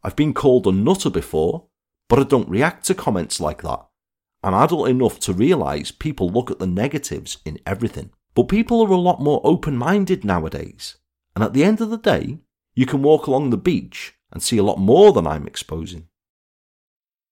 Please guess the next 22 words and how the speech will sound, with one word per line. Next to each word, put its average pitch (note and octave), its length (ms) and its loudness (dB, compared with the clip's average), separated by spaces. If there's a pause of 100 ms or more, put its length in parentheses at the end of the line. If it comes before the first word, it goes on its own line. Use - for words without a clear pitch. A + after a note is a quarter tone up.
(280)
He A2 100 -6
told A3+ 260 2
B B3 100 4
B A3 100 2
C A3+ 180 4
News G#3 420 2
that F#2 160 2
a F#2 40 -6 (140)
friend G#3+ 280 2
of G#3 100 2
his E2+ 200 -2
had F2 120 -2
suggested G2 640 -2
several E3 420 0
years F3+ 260 2
before F#3+ 440 4
that F#2 120 0
he F#2+ 80 0
could - 280 -8
do B2+ 160 2
some F#2+ 280 -2
good F3 320 2